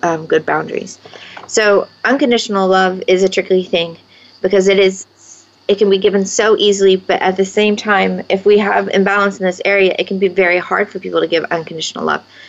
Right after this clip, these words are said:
And the beauty of it is there is no conditions. Um, that's one of the things that I love about, um, kids. Like, they give unconditionally love the best. And if you, if you look at them as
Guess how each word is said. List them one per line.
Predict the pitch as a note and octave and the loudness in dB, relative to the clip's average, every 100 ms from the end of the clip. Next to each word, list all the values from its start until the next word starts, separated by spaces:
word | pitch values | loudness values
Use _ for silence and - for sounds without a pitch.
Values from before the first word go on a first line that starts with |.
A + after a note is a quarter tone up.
| - - | -20 -10
And | F#3 F#3 | -2 0
the | G3 | 2
beauty | F#3 A3 A3+ G#3 | 2 0 2 2
of | - - | 2 2
it | F#3+ | 2
is | F3+ F3 | 2 0
there | - F3 | 0 0
is | - F3+ - | 2 0 -2
no | F3+ | -4
conditions. | E3+ E3+ D3+ - - - - - G#3+ - _ _ - | -2 -4 -6 -8 -14 -20 -20 -20 -20 -20 _ _ -6
Um, | F3+ E3 - - | -2 -2 -4 -6
that's | G3+ G3+ | -4 0
one | G3+ G3+ | 2 4
of | F#3+ | 2
the | F#3 | 2
things | F#3 F3+ F3+ | 0 -2 -2
that | F3 | -2
I | - E3+ | 0 0
love | F3 F3+ F3+ F3+ F#3 - - _ _ - | 2 4 2 0 -8 -20 -20 _ _ -10
about, | F#3 F3+ F3 E3+ - _ - | -6 -2 0 -2 -4 _ -6
um, | F#3 E3+ D#3+ D#3+ - _ _ _ _ _ | -2 -2 -6 -14 -20 _ _ _ _ _
kids. | - B3+ F3+ - - _ | -2 0 -2 -8 -20 _
Like, | F3+ E3 - _ _ | -4 -4 -8 _ _
they | F#3+ F#3+ | 0 2
give | F#3+ G3 | 2 2
unconditionally | G3 F#3+ G3 F#3 F3+ F3 | 0 -2 -4 -4 -2 0
love | F3 E3 - - - - | 0 -4 -10 -20 -20 -12
the | F#3 | -6
best. | F3+ E3 - | -6 -6 -8
And | E3+ | -8
if | D#3+ | -4
you, | F3 D#3+ - | -4 -4 -4
if | F3+ F3+ | -8 -4
you | F3+ | -4
look | F3 G3+ G3+ | 0 0 0
at | F#3 | -2
them | G3 F#3 | -2 -2
as | F3 E3+ E3 | -4 -4 -6